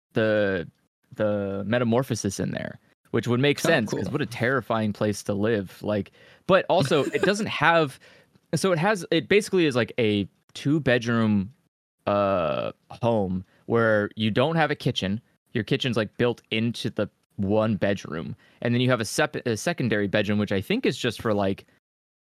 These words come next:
Speaker 1: I don't know, storage? I gue-, I guess you put stuff to store in there. But there's no bathroom. There's one bathroom for the entire town.
Speaker 2: <laughs>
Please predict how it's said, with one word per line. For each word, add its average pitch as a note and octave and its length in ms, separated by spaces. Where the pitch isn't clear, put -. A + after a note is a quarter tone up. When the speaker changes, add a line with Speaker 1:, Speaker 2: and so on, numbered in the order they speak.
Speaker 1:
I G#2+ 180
don't D3 220
know, D#3 180
storage? G#3 540
I A2+ 80
gue-, C#3 160
I B2 100
guess D3 160
you C3+ 80
put - 280
stuff - 420
to A2 80
store G#2+ 340
in G2 100
there. E2+ 280
But E3 140
there's E3 160
no A3 80
bathroom. B2+ 560
There's A#2+ 180
one D#3+ 240
bathroom A#2 680
for C3+ 160
the B2+ 160
entire B2 380
town. G#2 560
Speaker 2:
<laughs> C#4+ 240